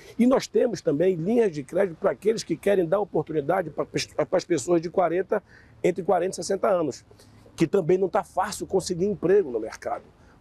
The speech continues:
Por isso que vem as políticas de qualificação profissional. Aquela jovem foi muito feliz. Por que que a prefeitura não bate na porta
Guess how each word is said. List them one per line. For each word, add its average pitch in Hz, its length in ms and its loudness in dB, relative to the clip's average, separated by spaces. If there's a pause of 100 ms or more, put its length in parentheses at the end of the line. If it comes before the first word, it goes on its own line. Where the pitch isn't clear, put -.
Por 135 220 2
isso 185 520 2
que 156 200 0
vem 151 440 2
as 151 120 -2
políticas 156 960 -4 (380)
de 156 120 0
qualificação 160 800 -2
profissional. 101 600 -6 (500)
Aquela 160 320 2
jovem 170 320 0
foi 165 160 -8
muito 170 220 -2
feliz. 143 460 -2
Por - 280 -2
que - 160 -6
que 214 100 -2
a 190 40 -2
prefeitura 160 600 -2
não 156 120 2
bate 147 380 -2
na 139 100 0
porta 143 480 -2